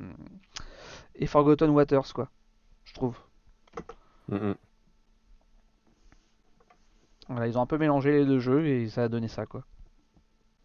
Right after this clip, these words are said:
Speaker 2: Un conte pour enfants, mais, euh, des grands enfants, quoi.
Speaker 1: Oui, euh, oui, ça peut faire peur, euh, je pense que, je dirais au mo-, à pa-, d'ailleurs, ça doit être vendu ça, mais je dirais à partir de huit ans, euh,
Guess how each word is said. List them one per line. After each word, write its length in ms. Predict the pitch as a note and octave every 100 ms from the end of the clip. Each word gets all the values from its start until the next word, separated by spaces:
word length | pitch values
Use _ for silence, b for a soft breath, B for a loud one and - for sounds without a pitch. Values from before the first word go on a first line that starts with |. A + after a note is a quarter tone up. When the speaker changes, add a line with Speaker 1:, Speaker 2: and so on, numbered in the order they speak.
| _ _ _ _ _ _ _
Speaker 2:
Un 100 | F#2
conte 280 | F2+ G2+ F2+
pour 180 | - F2
enfants, 340 | E2+ - G2+
mais, 160 | F#2+ E2
euh, 520 | E2 D#2+ D#2 D#2 D#2 D#2
des 140 | E2+
grands 240 | E2 F2
enfants, 260 | G2 - E2+
quoi. 140 | - - _ _ _ - b b b b b b _ _ _ _ _ _ -
Speaker 1:
Oui, 240 | E3+ F#3
euh, 800 | D#3+ C#3 C3 C3 B2+ B2+ B2+ B2+
oui, 160 | B2 D#3+
ça 160 | C3
peut 100 | -
faire 220 | C#3 D3+
peur, 280 | - D#3+ D3+ C3+
euh, 180 | A#2
je 80 | A#2+
pense 240 | - B2+ -
que, 400 | B2 A#2+ A#2+ A#2+ b b b b b _
je 80 | B2+
dirais 160 | C3
au 80 | C3
mo-, 140 | C#3 -
à 260 | B2+ C3
pa-, 160 | - - C#3+ C3
d'ailleurs, 240 | B2 C#3
ça 60 | -
doit 60 | A#2+
être 120 | A2+
vendu 240 | B2+ A#2+ A#2
ça, 180 | - D#3
mais 80 |
je 80 | C3
dirais 160 | A#2 A#2+
à 40 |
partir 280 | A2+ A#2+ B2+
de 60 | B2+
huit 280 | B2+ A#2+
ans, 300 | D3 D3+ C#3+
euh, 280 | B2 A#2 A#2